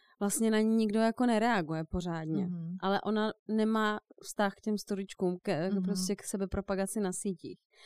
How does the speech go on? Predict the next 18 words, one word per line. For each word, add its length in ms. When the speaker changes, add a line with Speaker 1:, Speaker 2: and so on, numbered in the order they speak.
Speaker 1:
A 80
řešili 400
jsme 220
to 140
vlastně, 480
že 360
jako 180
je 80
to 120
smutný, 460
ale 100
bez 200
toho 160
to 100
dneska 320
nejde. 320
Jako 340
Speaker 2:
Mhm. 160